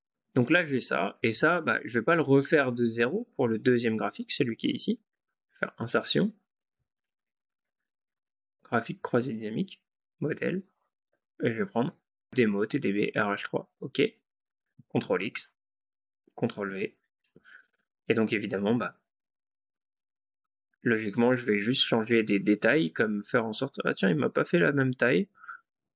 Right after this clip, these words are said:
là je vais regarder quelle taille il fait pour faire la même chose, il va faire sept virgule six et on va dire quatorze, là je vais dire sept virgule six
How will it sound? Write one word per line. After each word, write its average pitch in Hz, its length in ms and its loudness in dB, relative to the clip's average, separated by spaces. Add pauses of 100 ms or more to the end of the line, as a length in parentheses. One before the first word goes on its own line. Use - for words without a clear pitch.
(180)
là 131 140 6
je 123 80 -4
vais 120 80 2
regarder 117 340 2
quelle 117 200 -2
taille 113 200 2
il 110 80 0
fait 120 200 4
pour 110 180 -10
faire 117 140 0
la 107 100 0
même 104 200 -2
chose, 165 380 0 (680)
il 120 60 4
va 110 60 4
faire 104 180 -2
sept 131 240 2
virgule 117 340 2
six - 560 -2
et 110 280 0
on 117 80 -2
va 107 80 2
dire 101 160 -6
quatorze, 123 580 0 (460)
là 120 100 0
je 120 100 -6
vais 113 80 2
dire 107 200 0
sept 120 180 2
virgule 104 340 0
six - 460 -6